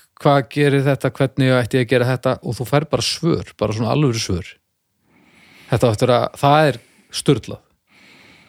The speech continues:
En svo er, er vissulega óheppilegt að, að þú getur líka spurt, mig langar til að gera,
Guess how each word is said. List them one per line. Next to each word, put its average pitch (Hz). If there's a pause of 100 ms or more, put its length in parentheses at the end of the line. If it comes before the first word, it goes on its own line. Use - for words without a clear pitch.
(200)
En 139
svo 151
er, 139 (600)
er 139
vissulega 120
óheppilegt 113
að, 107
að 113
þú 123
getur 110
líka 113
spurt, - (560)
mig -
langar 120
til 117
að 117
gera, 107